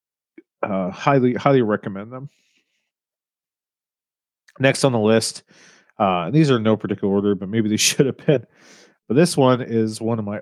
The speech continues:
all-time favorite movies, period. Um, this movie, this movie makes me love,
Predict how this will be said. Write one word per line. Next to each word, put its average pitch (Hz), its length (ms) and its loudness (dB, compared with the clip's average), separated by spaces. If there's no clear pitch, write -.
all-time 127 540 0
favorite 131 720 -2
movies, 110 520 -2
period. 117 840 2
Um, 104 420 -8
this - 320 0
movie, 160 540 2
this 170 240 0
movie 135 260 2
makes 123 460 -4
me 117 100 -10
love, 120 540 2